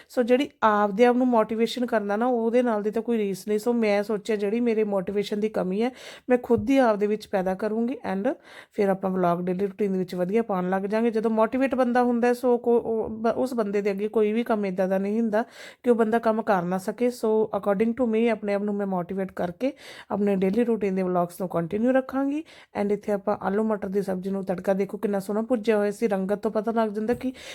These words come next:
ਕਿਉਂਕਿ ਆਪਾਂ ਰੈੱਡ ਮਿਰਚ ਜਿਹੜੀ ਆ, ਬਿਲਕੁਲ ਆਪਾਂ ਹ-, ਹਲਕੀ ਖਾਂਦੇ ਹਾਂ। ਜਿਹੜੀ ਰੰਗਤ ਆਈ ਹੈ ਆਪਣੀ ਮਸਾਲੇ ਭੁੱਜੇ ਦੇ ਨਾਲ ਆਈ ਹੈਗੀ ਆ, ਕਿ ਮਸਾਲੇ ਨੂੰ ਆਪਾਂ ਚੰਗੀ ਤਰ੍ਹਾਂ ਭੁੱਜਿਆ ਹੈਗਾ।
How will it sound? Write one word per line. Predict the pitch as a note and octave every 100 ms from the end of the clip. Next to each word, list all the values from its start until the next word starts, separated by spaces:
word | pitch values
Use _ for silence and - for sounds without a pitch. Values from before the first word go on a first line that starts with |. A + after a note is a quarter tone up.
| -
ਕਿਉਂਕਿ | B3 B3 B3+
ਆਪਾਂ | A#3+ A#3+
ਰੈੱਡ | A#3+ G#3 G#3
ਮਿਰਚ | A3 G#3+ -
ਜਿਹੜੀ | G#3+ G#3+ A#3+
ਆ, | A#3
ਬਿਲਕੁਲ | G#3+ G#3+ - A#3
ਆਪਾਂ | G#3+ G#3+ G#3
ਹ-, | G#3 F#3+ - G#3
ਹਲਕੀ | F#3 G#3
ਖਾਂਦੇ | G3+ F3 F3
ਹਾਂ। | C#4 - _ _ _ _ _ _ -
ਜਿਹੜੀ | F#3+ G#3 B3
ਰੰਗਤ | A#3 G3 G3+ G3+
ਆਈ | G#3 A3
ਹੈ | A3+
ਆਪਣੀ | G#3+ A3 C4 - - -
ਮਸਾਲੇ | A3 G#3 G3+ A3
ਭੁੱਜੇ | B3 G3+ G3+
ਦੇ | F#3
ਨਾਲ | G3 G3 F#3+
ਆਈ | E3+ F3
ਹੈਗੀ | F3+ F3 A3+
ਆ, | D#4 - - -
ਕਿ | G#3
ਮਸਾਲੇ | F#3+ F#3+ F#3
ਨੂੰ | F#3
ਆਪਾਂ | F#3 F#3+
ਚੰਗੀ | F#3 F#3 F3
ਤਰ੍ਹਾਂ | F#3 F#3+
ਭੁੱਜਿਆ | A#3+ G3 G3+
ਹੈਗਾ। | F#3+ G#3+